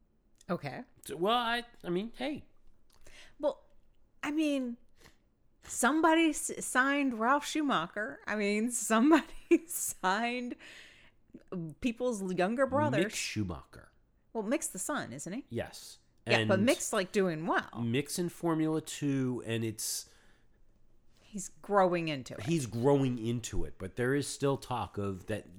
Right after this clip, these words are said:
Speaker 2: the Schumacher name will probably propel him into a seat
Speaker 1: Oh,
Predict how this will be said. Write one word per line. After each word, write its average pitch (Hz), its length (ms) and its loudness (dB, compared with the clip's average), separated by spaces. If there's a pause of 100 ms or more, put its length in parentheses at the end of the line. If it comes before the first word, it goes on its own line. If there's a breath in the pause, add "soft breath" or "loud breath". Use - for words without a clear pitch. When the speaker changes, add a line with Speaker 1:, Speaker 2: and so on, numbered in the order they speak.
(100)
Speaker 2:
the 98 280 -4 (320 soft breath)
Schumacher 123 760 -2
name 98 320 -2
will 92 140 -4 (260)
probably 104 460 -2
propel 92 400 -10
him 82 200 -10
into 80 300 -12
a 73 40 -12
seat - 380 -16 (440)
Speaker 1:
Oh, 156 140 -6